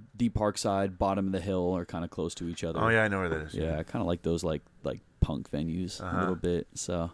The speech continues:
Speaker 1: I like it if it's a little, little gritty.
Speaker 2: You like that kinda stuff.
Speaker 1: Yeah.
Speaker 2: How about you, Pietro? Do you have a favorite place you like to play?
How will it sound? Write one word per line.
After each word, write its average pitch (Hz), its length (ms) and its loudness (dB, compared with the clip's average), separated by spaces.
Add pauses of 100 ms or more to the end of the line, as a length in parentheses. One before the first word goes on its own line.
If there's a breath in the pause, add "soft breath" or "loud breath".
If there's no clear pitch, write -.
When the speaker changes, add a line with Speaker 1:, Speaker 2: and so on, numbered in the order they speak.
(360 soft breath)
Speaker 1:
I 78 60 -6
like 85 140 -2
it 87 60 -2
if 82 120 -8
it's 78 140 -6
a 82 40 -6
little, 85 380 -2
little 95 180 4
gritty. 92 440 2 (180)
Speaker 2:
You 98 100 -6
like 85 220 -6
that 78 180 -12
kinda 76 180 -14
stuff. - 280 -14
Speaker 1:
Yeah. - 580 -4 (160)
Speaker 2:
How - 120 0
about 131 140 10
you, 120 120 2
Pietro? 95 540 -2 (200)
Do 110 80 0
you 107 80 6
have 104 60 0
a - 20 -4
favorite 107 360 2
place - 260 -2
you 101 40 0
like 98 120 -2
to 90 80 -10
play? 98 180 -2